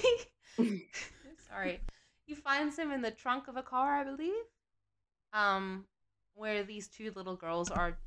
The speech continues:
Speaker 1: terrorizing him. Um, and if you've ever been at a family function and some kids have taken a liking to you, and I don't say this as to be mean to children, I've been those children,
Speaker 2: <laughs>
Speaker 1: but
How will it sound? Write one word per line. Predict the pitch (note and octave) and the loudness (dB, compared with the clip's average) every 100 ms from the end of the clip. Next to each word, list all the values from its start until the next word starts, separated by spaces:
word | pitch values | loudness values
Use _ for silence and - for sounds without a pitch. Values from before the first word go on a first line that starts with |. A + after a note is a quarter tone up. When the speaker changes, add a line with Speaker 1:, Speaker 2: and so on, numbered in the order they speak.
| - | -2
Speaker 1:
terrorizing | F3 E3+ E3+ F3 F3+ | 2 6 6 4 -2
him. | F#3 G3+ A#3+ - - - - - - _ | -4 -6 -10 -14 -20 -20 -20 -20 -20 _
Um, | F#3 F3+ F3 F3 | -2 -2 -2 -4
and | G3 | -2
if | G3+ A3 | -2 0
you've | G#3 | 2
ever | G3 G3+ F#3+ | 4 4 2
been | F#3 F#3 | 0 -2
at | F3+ | 0
a | E3+ | -2
family | F3+ E3+ E3+ F3 | 0 0 0 0
function | F#3+ F#3 - G3 G3 F#3+ D#3+ | -2 -8 -8 -10 -10 -12 -12
and | D#3 | -10
some | - E3 | -8 -10
kids | D#3 E3+ E3+ | -8 -8 -10
have | E3 - | -12 -12
taken | E3 E3+ | -12 -12
a | D#3 | -12
liking | D3+ C#3 E3 D#3+ | -10 -12 _ -20
to | F#3 | -20
you, | F#3+ G#3 - _ | -16 -16 -18 _
and | D#3+ D#3+ _ D#3+ | -18 -18 _ -10
I | E3 E3 | -10 -8
don't | E3 F3 | -10 -8
say | E3 | -10
this | D#3+ D#3 - _ - | -10 -10 -16 _ -20
as | D3+ _ - | -20 _ -20
to | |
be | E3 D3 | -16 -14
mean | C#3 C#3+ | -14 -16
to | _ - | _ -18
children, | D3 D3 D#3+ E3 | -16 -14 -16 -18
I've | - - _ - | -20 -20 _ -14
been | D#3+ | -10
those | D#3 D3 | -6 -6
children, | - - - - - - - - - _ _ | -8 -8 -6 -6 -4 -4 -4 -6 -10 _ _
Speaker 2:
<laughs> | _ - | _ 0
Speaker 1:
but | F3+ D#3 - | 2 2 0